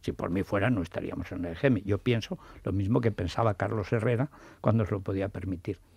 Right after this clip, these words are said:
que el E G M no sirve para nada, excepto para que los publicitarios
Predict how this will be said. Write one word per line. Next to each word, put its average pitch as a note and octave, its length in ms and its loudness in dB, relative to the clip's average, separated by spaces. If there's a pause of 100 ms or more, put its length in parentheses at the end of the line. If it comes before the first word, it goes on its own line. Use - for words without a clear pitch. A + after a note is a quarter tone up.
(200)
que - 120 -2
el G2+ 100 0
E G2+ 40 2
G - 180 2
M A2 200 2
no - 160 -10
sirve C#3 240 6
para - 420 2
nada, C#3+ 320 6 (220)
excepto A#2 400 0
para G2 180 0
que A2+ 120 -2
los G#2+ 120 -2
publicitarios D3+ 920 8